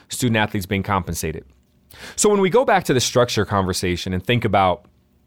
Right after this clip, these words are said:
the structure of these name, image, and likeness collectives, I mentioned that some are being set up as nonprofit organizations. Now, here's where there's a,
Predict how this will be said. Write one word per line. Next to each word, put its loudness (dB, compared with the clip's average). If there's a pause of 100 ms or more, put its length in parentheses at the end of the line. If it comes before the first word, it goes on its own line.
(240)
the 0
structure 0
of 2
these 0 (100)
name, 2
image, 0
and 0
likeness -2
collectives, -2 (320)
I 2
mentioned 2
that 4
some 2
are 4
being 2
set 2
up 0
as 0 (120)
nonprofit 0 (400)
organizations. 0 (520)
Now, 2
here's 0
where 4
there's 4
a, 0